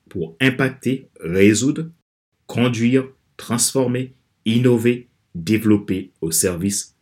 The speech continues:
des uns et des autres. Dans le domaine de l'I T, Information Technology,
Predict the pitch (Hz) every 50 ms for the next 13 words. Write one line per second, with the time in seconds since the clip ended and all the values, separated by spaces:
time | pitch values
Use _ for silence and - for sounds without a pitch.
0 | _ - 87 82 92 107 104 95 90 85 82 82 82 - _ _ _ _ _ _
1 | _ _ _ _ _ - - - 156 80 104 160 151 - - - _ _ _ _
2 | _ _ _ _ _ _ _ _ _ _ _ _ _ - 104 113 135 165 180 170
3 | 175 170 196 214 220 208 - - - - _ _ _ _ - 85 85 82 82 82
4 | 80 90 101 104 104 101 101 - 165 165 165 165 165 - _ _ _ _ _ _
5 | _ _ _ _ _ 131 127 127 - 123 107 113 110 110 - - 117 107 98 87
6 | 82 - - 82 - - 98 101 110 113 107 110 127 131 127